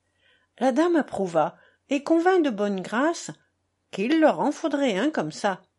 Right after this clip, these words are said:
En somme, » reprit le gros monsieur, « il n'a pas l'air d'un capitaliste, et il accepterait peut-être, si nous lui demandions. »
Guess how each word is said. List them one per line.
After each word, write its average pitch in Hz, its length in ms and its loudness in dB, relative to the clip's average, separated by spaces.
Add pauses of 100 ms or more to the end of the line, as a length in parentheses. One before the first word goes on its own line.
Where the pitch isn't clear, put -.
(1400)
En 190 140 2
somme, » 151 520 -2 (300)
reprit 185 460 -6
le 165 120 -2
gros 175 200 -2
monsieur, « 156 520 -6 (580)
il 202 180 2
n'a 190 100 2
pas 175 220 2
l'air 175 240 2
d'un 160 160 -6
capitaliste, 254 920 2 (300)
et 165 100 0
il 170 100 2
accepterait 285 600 0
peut-être, 180 580 0 (540)
si - 180 2
nous 330 160 10
lui 180 160 0
demandions. » 160 640 -4